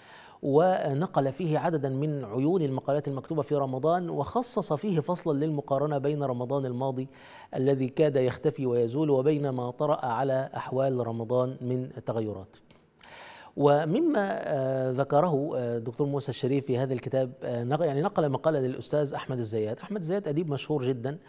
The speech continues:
وكان صاحب مجلة الرسالة. هذه المجلة سيطرت على العالم العربي وعلى ثقافة العالم العربي تقريبًا في مرحلة ما قبل الخمسينات من القرن الماضي.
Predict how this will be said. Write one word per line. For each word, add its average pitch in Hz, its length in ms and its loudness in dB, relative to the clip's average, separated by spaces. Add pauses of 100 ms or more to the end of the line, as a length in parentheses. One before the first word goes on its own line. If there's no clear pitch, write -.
(360)
وكان 131 440 2
صاحب 143 280 -4
مجلة 123 360 0
الرسالة. 127 440 0
هذه 139 160 0
المجلة 139 460 0
سيطرت 131 560 0
على 143 400 0 (100)
العالم 123 760 0
العربي 123 360 2
وعلى 117 200 0
ثقافة - 440 -4
العالم 120 340 -4
العربي 123 420 -2 (420)
تقريبًا 143 640 0
في 139 280 -2
مرحلة 127 420 -4
ما 127 80 -2
قبل 127 240 -4
الخمسينات 131 640 -4
من 120 60 -4
القرن 127 300 0
الماضي. 147 400 -2